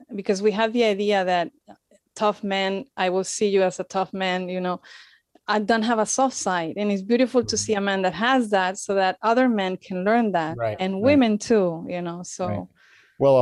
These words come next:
Speaker 2: whole person, let's say a whole man, has fully developed themselves to embody and embrace the femininity or the yin, right? And so they live in both being,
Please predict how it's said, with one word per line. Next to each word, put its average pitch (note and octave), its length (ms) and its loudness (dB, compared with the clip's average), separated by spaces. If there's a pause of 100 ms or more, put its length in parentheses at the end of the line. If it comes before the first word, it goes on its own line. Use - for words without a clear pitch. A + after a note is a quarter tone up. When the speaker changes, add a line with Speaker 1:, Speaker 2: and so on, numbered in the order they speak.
(120)
Speaker 2:
whole F#3 260 6
person, A#2+ 500 -2
let's A2 160 -6
say A2 120 0
a G#2 80 2
whole A2+ 240 4
man, G#2+ 640 0 (1300)
has A2 420 2 (100)
fully D3 420 4
developed A2 500 2 (220)
themselves G2+ 680 0
to A2 220 -2
embody G2 440 2
and F#2+ 100 -2
embrace F#2+ 480 -4
the A2 120 -8
femininity G#2+ 540 0
or G2 160 0
the G2 100 0
yin, G2+ 440 -2 (120)
right? G#2 340 -6
And G2 140 -4
so G2+ 220 -2
they G2+ 120 2
live G#2 360 2
in G2+ 480 -2
both G2 300 0
being, G#2+ 320 2